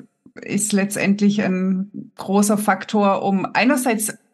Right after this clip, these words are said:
uns die Narkose zu erschweren, denn wir brauchen deutlich mehr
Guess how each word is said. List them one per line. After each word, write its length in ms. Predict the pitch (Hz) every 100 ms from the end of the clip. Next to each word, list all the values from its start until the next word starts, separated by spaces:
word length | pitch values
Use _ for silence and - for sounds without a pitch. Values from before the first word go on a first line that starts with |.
| _ _
uns 260 | 226 233 240
die 60 |
Narkose 480 | 196 175 196 208 226
zu 120 | 208
erschweren, 680 | 196 - - 160 156 220 -
denn 440 | 170 165 175 180 -
wir 120 | 190
brauchen 420 | 196 175 254 254
deutlich 380 | 220 196 202 196
mehr 320 | 147 175 202